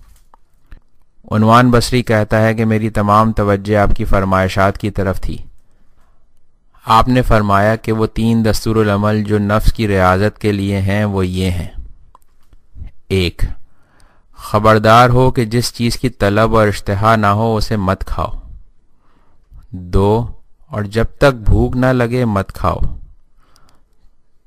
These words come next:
تین، جب کھانا کھاؤ تو حلال کھانا کھاؤ اور کھانے سے پہلے بسم اللہ پڑھو۔ آپ نے اس کے بعد رسول اللہ صلی اللہ علیہ وآلہ وسلم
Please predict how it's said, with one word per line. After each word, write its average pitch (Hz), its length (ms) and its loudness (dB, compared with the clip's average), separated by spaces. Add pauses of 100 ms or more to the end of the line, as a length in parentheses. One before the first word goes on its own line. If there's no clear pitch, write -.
(120)
تین، 110 360 0 (640)
جب 113 300 -2
کھانا 110 380 0
کھاؤ 120 320 4
تو 123 160 0
حلال 101 440 4
کھانا 95 380 -2
کھاؤ 98 340 -2
اور 95 260 -2
کھانے 98 320 -4
سے 113 160 -4
پہلے 98 340 -2
بسم 98 340 -6
اللہ 92 380 2
پڑھو۔ 85 200 -2 (1700)
آپ 113 320 4
نے 131 80 2
اس 123 160 0
کے 117 120 -2
بعد 117 280 2
رسول 110 360 0
اللہ 104 400 2
صلی 104 260 -4
اللہ 98 420 0
علیہ 95 580 2
وآلہ 92 640 0
وسلم 87 580 -2